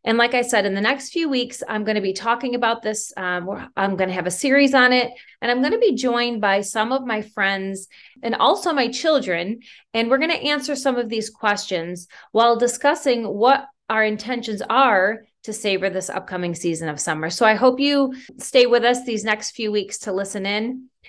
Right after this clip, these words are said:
In the meantime, I would love for you to think about your own summer and start asking yourself a few of these questions. How do you savor the season of summer? What is the thing you look forward to the most?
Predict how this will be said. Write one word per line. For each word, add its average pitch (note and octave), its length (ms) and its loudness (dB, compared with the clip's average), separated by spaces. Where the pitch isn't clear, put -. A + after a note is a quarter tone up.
In C4 140 2
the C#4 80 4
meantime, D#4 680 0
I B3 120 4
would B3 220 2
love D#4 340 2
for E4+ 100 -8
you E4+ 100 -4
to F4 100 -4
think A#3 220 -4
about A3 260 2
your A#3 220 -2
own C4 200 2
summer F#3 520 -8
and A#3 140 -4
start D4 400 2
asking A#3 460 -2
yourself G3+ 580 -2
a G#3 60 -10
few G3+ 260 -6
of F#3 80 -6
these F3+ 200 -4
questions. - 800 -8
How C4 120 8
do B3 80 4
you C#4+ 180 8
savor G3 400 4
the F#3+ 140 2
season F#3 420 0
of E3 100 -6
summer? F3 500 -4
What B3 420 6
is C4 280 6
the A#3+ 260 4
thing A#3 320 4
you A#3 260 -2
look A3 460 -4
forward G#3+ 440 2
to C4+ 140 -2
the C4+ 120 -2
most? B3 580 -4